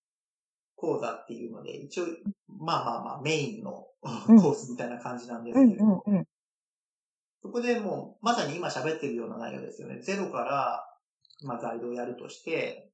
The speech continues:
Speaker 1: もちろん最初のその分析とかの仕方、
Speaker 2: うん。
Speaker 1: 句表設定から、じゃあ実際にその、まあ、Eメールのやり取りでどうコミュニケーションを取るかとか。
Speaker 2: うんうん。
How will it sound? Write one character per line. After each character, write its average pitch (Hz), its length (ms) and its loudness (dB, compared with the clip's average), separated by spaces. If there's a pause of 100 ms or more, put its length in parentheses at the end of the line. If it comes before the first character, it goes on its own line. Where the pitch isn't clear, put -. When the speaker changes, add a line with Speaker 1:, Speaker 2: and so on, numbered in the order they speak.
(140)
Speaker 1:
も 143 80 -8
ち 185 100 -12
ろ 151 100 -6
ん 131 60 -6
最 131 240 -2
初 127 140 -6
の 123 120 -10
そ 127 100 -10
の 113 100 -8
分 135 240 -4
析 131 380 -8
と 120 140 -6
か 113 120 -10
の - 100 -10
仕 - 180 -14
方、 - 640 -6 (160)
Speaker 2:
う 226 120 8
ん。 185 100 2 (300)
Speaker 1:
句 - 140 -16 (140)
表 - 160 -4
設 - 300 -10
定 - 140 -8
か - 140 -10
ら、 151 420 0 (400)
じ 139 80 -6
ゃ - 20 -2
あ 117 40 -6
実 135 360 -6
際 156 200 -2
に 214 380 -4
そ 147 140 -12
の、 120 120 -10
ま 120 160 -6
あ、 - 100 -10
E 143 200 -2
メ 143 160 2
ー 123 160 -2
ル 113 60 -12
の 113 80 -12
や 117 140 -2
り 117 120 -4
取 - 180 -8
り - 60 -10
で - 60 -10
ど 120 180 -6
う - 60 -10
コ 120 120 -8
ミ 117 80 -8
ュ - 100 -8
ニ - 40 -14
ケ 117 220 -10
ー - 40 -10
シ - 100 -14
ョ - 40 -14
ン - 40 -16
を - 180 -20
取 - 120 -12
る - 80 -18
か - 220 -20 (100)
と - 60 -20
か。 - 120 0
Speaker 2:
う 262 40 10
ん 269 140 10
う 220 260 6
ん。 175 60 -6